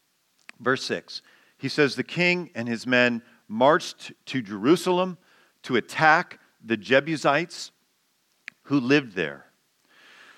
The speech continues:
So we've got this summary that David is now king over all of Israel, and a summary of how long he reigned. And then we are told one of the very first things that he did is his men marched to, uh, Jerusalem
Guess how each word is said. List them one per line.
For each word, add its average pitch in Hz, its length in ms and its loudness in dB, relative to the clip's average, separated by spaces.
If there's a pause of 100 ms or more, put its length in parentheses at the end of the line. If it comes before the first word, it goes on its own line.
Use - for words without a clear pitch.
(160)
So 143 280 6
we've 127 280 -2
got 147 200 4
this 143 100 -6
summary 180 440 4
that 147 160 0
David 156 260 4
is 151 140 -2
now 143 140 6
king 147 280 2
over 131 300 6
all 156 180 6
of 165 80 0
Israel, 117 480 -2 (1040)
and 135 440 4 (480)
a - 60 -18
summary 156 340 4
of 120 100 4
how 131 120 4
long 151 360 6
he 190 120 2
reigned. 98 500 0 (500)
And 127 180 -2
then 180 180 4
we 196 100 4
are 180 100 4
told 117 340 -2
one 127 100 2
of 131 80 0
the 131 80 -2
very 175 220 6
first 175 260 -2
things 147 240 -2
that 131 140 -4
he 131 80 -4
did 92 360 0 (480)
is 117 200 -2
his 117 160 0
men 117 220 4
marched 110 360 2
to, 110 300 0 (440)
uh, 92 120 -4
Jerusalem 90 640 -8